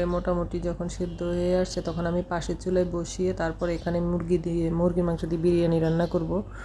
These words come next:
তো এখানে হাঁড়িটা বসিয়ে দিলাম, দিয়ে এখন হচ্ছে এখানে পরিমাণ মতো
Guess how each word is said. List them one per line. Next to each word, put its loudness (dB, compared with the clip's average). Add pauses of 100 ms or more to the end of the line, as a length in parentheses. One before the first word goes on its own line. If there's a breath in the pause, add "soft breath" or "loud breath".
(300 loud breath)
তো -16
এখানে 2
হাঁড়িটা 4
বসিয়ে 0
দিলাম, 4 (100)
দিয়ে 2 (120)
এখন -6
হচ্ছে -4
এখানে 0
পরিমাণ 2
মতো -2